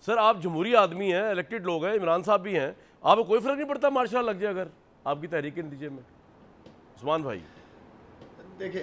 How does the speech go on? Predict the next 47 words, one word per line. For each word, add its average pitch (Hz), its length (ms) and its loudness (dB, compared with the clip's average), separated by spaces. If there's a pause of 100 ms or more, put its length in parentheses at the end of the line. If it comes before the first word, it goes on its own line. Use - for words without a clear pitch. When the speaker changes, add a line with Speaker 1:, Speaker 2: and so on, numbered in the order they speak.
Speaker 2:
देखिए 175 260 -6
कामरान, 170 420 -4
पहले 165 220 -4
तो, 170 160 -6
पहले 170 460 -4
तो 175 120 -4
मैं 151 580 0
हफीजुल्लाह 131 540 -4
नियाजी 127 340 -4
साहब 135 300 -4
को 127 120 -4
respond 120 500 -4
करना 120 280 -2
चाहूँगा, 120 500 -4
मेरे 117 220 -4
बुज़ुर्ग 110 480 -6
हैं 104 180 -6 (720)
और 117 360 2
मुझे 160 200 -4
अच्छी 180 220 -6
तरह 180 280 0
याद 135 320 0
है, 143 80 4
मैं 139 200 -2
पहले 143 240 0
भी 143 200 -4
एक 123 100 -4
दो 135 120 -2
टीवी 123 240 -8
programs 123 600 -6
में 117 160 -6
जब 117 160 -6
मेरे 117 180 -6
साथ 107 360 -4
होते 110 260 -10
हैं 110 160 -6
जिक्र 110 280 -8
कर 107 260 -6
चुका 117 220 -6
हूँ। 107 240 -4
ये 160 220 -6
तकरीबन 165 500 -6
दस 143 240 -4
साल 131 260 -2
पुरानी 117 380 -6
बात 98 340 -4
है 87 140 -8